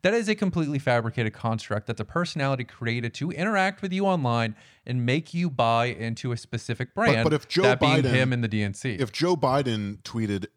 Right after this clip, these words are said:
Speaker 2: "It's imperfect, but it's me," and, and it was four images of his sketches and doodles about the future in his notebook,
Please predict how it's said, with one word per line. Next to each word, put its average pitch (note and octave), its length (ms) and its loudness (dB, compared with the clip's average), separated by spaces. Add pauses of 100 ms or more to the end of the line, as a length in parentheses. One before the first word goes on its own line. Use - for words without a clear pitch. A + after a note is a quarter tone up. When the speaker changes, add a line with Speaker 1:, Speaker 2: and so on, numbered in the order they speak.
Speaker 2:
"It's G#2+ 240 -2
imperfect, G#2 760 0
but F#2 200 -2
it's F2 200 -2
me," F#2 420 0 (200)
and, F2 340 0
and E2 460 -4 (140)
it D#2 80 -12
was F2 200 0
four G2 360 0
images F2+ 600 -2
of E2+ 120 -6
his F2 180 -4
sketches F2 540 -4
and E2 100 -2
doodles E2+ 540 -2
about E2 260 -2
the E2 60 -14
future F2 420 -4
in E2 60 -2
his D#2+ 180 -6
notebook, F2+ 400 -2